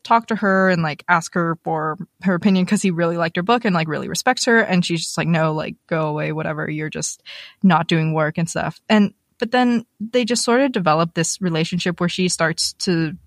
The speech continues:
sort of care about him, and he thinks about the world and, like, writes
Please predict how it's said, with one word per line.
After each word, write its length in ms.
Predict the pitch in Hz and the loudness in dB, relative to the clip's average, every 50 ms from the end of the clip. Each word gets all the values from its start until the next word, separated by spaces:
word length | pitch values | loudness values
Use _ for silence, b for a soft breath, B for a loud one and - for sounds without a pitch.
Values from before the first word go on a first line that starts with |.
| - - _ | -20 -20 _
sort 200 | - - 185 - | -4 -4 -4 -4
of 80 | - | -4
care 240 | - - 262 262 262 | -6 -2 0 2 2
about 200 | 247 240 226 226 | 4 4 4 4
him, 180 | 214 226 220 220 | 6 4 4 4
and 120 | 196 196 | 4 2
he 300 | - 208 202 190 180 - _ - | 2 2 2 0 0 -2 _ -2
thinks 280 | - 190 202 190 - - | 0 2 2 2 0 0
about 300 | 180 165 160 156 156 - | 0 2 4 2 2 2
the 80 | 165 | -2
world 340 | 151 156 156 160 160 165 160 | -2 0 0 2 2 0 0
and, 100 | 156 160 | -2 -4
like, 180 | 160 - 180 - - | -4 -6 -8 -10 -10
writes 440 | 156 139 139 143 190 - - - | -8 -6 -4 -4 -6 -6 -8 -10